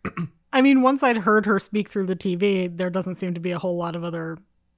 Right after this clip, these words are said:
Speaker 2: logical explanations available.
Speaker 1: You wouldn't think it was, like, picking up a U H F signal from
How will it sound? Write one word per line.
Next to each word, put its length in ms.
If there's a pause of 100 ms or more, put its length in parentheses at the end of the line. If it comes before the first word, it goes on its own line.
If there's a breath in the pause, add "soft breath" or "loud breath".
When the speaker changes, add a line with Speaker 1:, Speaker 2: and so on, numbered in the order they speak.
(440)
Speaker 2:
logical 640
explanations 680
available. 460
Speaker 1:
You 160
wouldn't 360
think 220
it 60
was, 180
like, 200 (220)
picking 400
up 160
a 80
U 260
H 240
F 160
signal 540
from 500